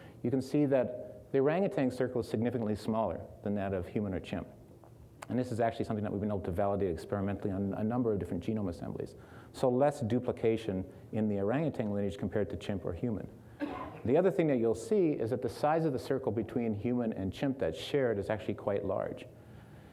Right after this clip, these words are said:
And in fact, if you go ahead and you try to estimate how many megabases have been added by duplication to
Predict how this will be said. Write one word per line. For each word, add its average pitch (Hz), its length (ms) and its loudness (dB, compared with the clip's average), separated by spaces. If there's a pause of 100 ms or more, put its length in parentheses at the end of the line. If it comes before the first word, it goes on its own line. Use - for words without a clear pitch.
(120)
And 127 100 4
in 143 80 4
fact, 151 320 4
if 139 160 0
you 147 60 4
go 160 180 6
ahead 151 180 4
and 143 80 4
you 135 60 4
try 143 180 4
to - 220 2
estimate 127 560 2 (180)
how 143 120 4
many 139 240 2 (440)
megabases 101 760 2
have 98 160 0
been 101 140 2
added 107 360 0
by 101 160 0
duplication 92 680 -2 (580)
to 123 380 2